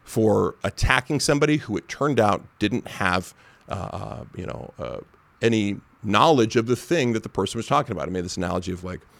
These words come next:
you know, "I think you ate my lunch because I saw you walking around with it and it disappeared," but you go, "Oh, no, no, no. I, I,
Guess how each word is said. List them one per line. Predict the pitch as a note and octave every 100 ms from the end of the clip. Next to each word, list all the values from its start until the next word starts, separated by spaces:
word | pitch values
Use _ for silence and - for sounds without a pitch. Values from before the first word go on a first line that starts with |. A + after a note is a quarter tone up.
| _ _ _ _ _ - _ _ _ _ _ _
you | -
know, | - -
"I | -
think | - A2+ G#2
you | F2 A2+ -
ate | A#2+ -
my | A2+ A2
lunch | A#2 C3+ -
because | A2 A2+ G#2+
I |
saw | G2 A2
you | A#2 A2
walking | G#2 A#2 A2+
around | G#2+ A#2+
with | C3 -
it | G2+
and | G2 F#2+
it | -
disappeared," | - B2 - C3+ C#3 G2
but | F2+
you | A2
go, | -
"Oh, |
no, | F#3+ G3
no, | G3+
no. | D3+ - A#2+
I, | A#2+
I, | B2